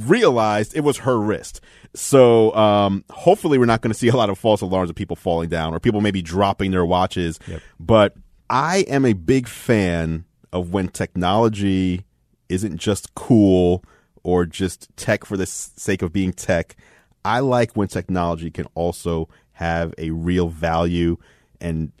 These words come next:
Speaker 1: like, enhance your life.
Speaker 2: Okay.
Speaker 1: And this is one of those things, a lot of these health features Apple talked about today are features that really can improve or even save your life. It's not just about having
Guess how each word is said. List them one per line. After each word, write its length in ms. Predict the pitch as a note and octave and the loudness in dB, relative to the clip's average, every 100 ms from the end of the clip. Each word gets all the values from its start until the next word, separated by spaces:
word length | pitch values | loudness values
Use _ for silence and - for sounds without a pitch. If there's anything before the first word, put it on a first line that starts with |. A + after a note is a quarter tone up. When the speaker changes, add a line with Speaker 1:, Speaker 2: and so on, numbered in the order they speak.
| _ _ | _ _
Speaker 1:
like, 320 | E2 E2 - _ | -6 -6 -10 _
enhance 520 | F2+ E2 - F#2+ F#2+ | -8 -6 -6 -4 -4
your 100 | F2 | -6
life. 460 | D#2+ D#2 - - _ _ - | -4 -6 -8 -14 _ _ -20
Speaker 2:
Okay. 200 | F2 - | -20 -8
Speaker 1:
And 140 | F#2 F2 | -6 -2
this 240 | F2+ F3 G3+ | 4 4 4
is 100 | B2+ | 0
one 160 | C#3+ | 2
of 80 | C3+ | 4
those 220 | B2+ A2+ | 2 0
things, 520 | - G#2+ F#2+ F2+ F#2 - - _ _ G2+ | -2 0 0 -2 -8 -14 -20 _ _ -12
a 80 | G#2 | -4
lot 120 | A2+ | 0
of 40 | D3 | 0
these 140 | B2 | -2
health 200 | - B2 | -2 -4
features 340 | - A2 F#2+ F2 | -2 -6 -4 -4
Apple 240 | F#2+ F2 | -4 -4
talked 220 | - G2 | -4 -4
about 180 | - D#2 | -4 -6
today 340 | E2+ D#2 D2+ - _ _ _ _ _ _ | -6 -6 -6 -10 _ _ _ _ _ _
are 120 | F#2+ | -4
features 500 | F#2+ - C#3 - G#2 | -4 0 0 0 0
that 280 | F#2 F#2+ F2 - _ - | 2 2 2 -4 _ -6
really 400 | G2 A2+ G#2+ G2 | 0 2 2 0
can 300 | - G#2 G2 | -2 -2 0
improve 640 | G2 F2+ - B2 B2 G#2 | -2 -4 2 4 4 2
or 120 | F2+ | -2
even 240 | G#2+ G#2+ G2+ | 0 0 -2
save 480 | - - G2 A2+ F#2+ | -4 -4 0 0 0
your 160 | F2+ | -2
life. 580 | D#2+ D2+ F2+ A1 - - - | -2 -2 -2 -2 -8 -18 -16
It's 160 | D#2+ | -6
not 220 | F#2+ F#2 | -4 -4
just 220 | E2 F#2 - | -8 -10 -6
about 280 | E2+ E2+ | -2 -4
having 420 | - F2 E2 E2 | -4 -6 -6 -10